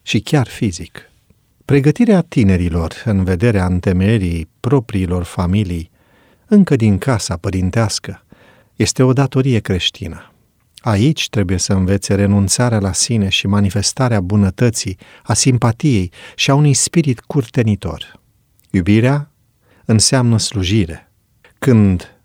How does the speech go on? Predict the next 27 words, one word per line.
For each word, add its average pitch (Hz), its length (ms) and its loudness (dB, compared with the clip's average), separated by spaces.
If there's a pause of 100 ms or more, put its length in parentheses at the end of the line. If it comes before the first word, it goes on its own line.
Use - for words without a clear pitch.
(220)
te 101 120 -2
căsătorești, 104 960 -4 (440)
te 120 100 0
angajezi 113 840 2
să-i 117 160 2
slujești 113 720 -2
celuilalt 110 680 0
spre - 320 -4
fericirea 110 600 0
lui. 104 500 -2 (420)
Când 131 320 4
Dumnezeu 117 720 4
le 98 120 2
dăruiește 104 680 0
un 104 220 2
copil, 101 800 -2
părinții 113 960 0 (520)
trebuie 120 460 2
să - 160 -2
le 101 140 2
duce 107 340 -4
în 92 120 0
spiritul 120 680 -2
slujirii, 101 640 -2
pentru 101 320 -4
că - 140 -4
atunci, 104 800 -2